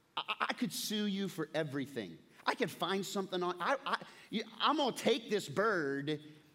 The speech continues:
and you're not gonna say another word about it. It's nothing. Get over it." And the farmer says, "You know what? You can do that all you want, but I'll tell you, why don't we handle this the Kansas way?" He says, "What's that?" He says, "Well, it's called the Kansas three-kick rule."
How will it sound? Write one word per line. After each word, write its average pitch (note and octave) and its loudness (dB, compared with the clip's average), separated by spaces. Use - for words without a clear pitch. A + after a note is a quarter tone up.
and G3 4
you're B3 4
not B3 4
gonna A3 2
say A3+ 2
another G#3 2
word F#3+ 4
about G3+ 4
it. B2 -4
It's E3 2
nothing. G3 2
Get G#3 4
over G#3+ 4
it." G2 -6
And D#3 0
the C3 -12
farmer E3+ 0
says, D3+ -2
"You F3 2
know F#3 2
what? F#3+ 4
You F#3+ -4
can G3+ -2
do F3 2
that F3+ 2
all F3+ 2
you F3 2
want, F3+ 0
but D3+ 2
I'll D3+ 0
tell F#3 -2
you, F3 0
why D3+ 2
don't D#3+ -2
we E3 0
handle D#3+ -2
this D3+ -6
the C#3+ -10
Kansas D#3 -4
way?" F2 -10
He A#2+ -8
says, A#2+ -6
"What's C#3 -2
that?" D3 0
He G#2+ -8
says, A#2 -8
"Well, C3 0
it's C3 -6
called C3+ -2
the A#2+ -6
Kansas B2+ -4
three-kick C3 -6
rule." - -8